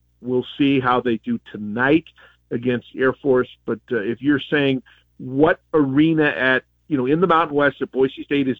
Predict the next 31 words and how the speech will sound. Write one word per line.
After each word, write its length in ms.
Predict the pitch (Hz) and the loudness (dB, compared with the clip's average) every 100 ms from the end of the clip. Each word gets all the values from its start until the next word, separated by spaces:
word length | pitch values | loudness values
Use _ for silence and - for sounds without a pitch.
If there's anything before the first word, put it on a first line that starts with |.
| - | -4
gone 340 | 127 127 120 - | -2 -2 -2 -6
to, 260 | 110 101 101 _ - _ _ | -4 -4 -6 _ -20 _ _
do 80 | 127 | -2
you 100 | 120 | -2
think 260 | 160 156 - | -2 -4 0
they 180 | 139 127 | 2 2
play 420 | - 143 127 117 - | -2 0 0 -2 -4
subpar 640 | 139 135 - 135 117 110 | -2 -2 -4 -4 -4 -4
games 420 | 120 117 107 101 - - _ - | -6 -6 -6 -8 -14 -20 _ -6
more 320 | 143 156 180 | 2 4 6
often 320 | 156 151 156 | 4 0 -2
than 160 | 127 120 | -4 0
others? 440 | 127 117 101 101 _ _ _ _ | 0 0 -2 -8 _ _ _ _
I 160 | 110 120 | -2 0
would 200 | 123 117 - | 0 -4 -2
say 200 | 123 110 | 0 2
Air 180 | 123 135 | 0 -2
Force. 360 | 123 117 117 127 | 0 -2 -2 -6
And 100 | 117 | -6
if 100 | 117 | 0
you 120 | 123 | 2
ask 200 | 147 - | 2 0
me 100 | 175 | 2
what 140 | 160 | 2
arena 300 | 156 151 180 | 2 2 0
on 80 | 165 | 0
the 80 | 147 | 2
road 200 | 143 170 | 2 4
do 60 | 151 | 2
they 140 | 139 | 0
play 380 | - 151 147 | 0 2 2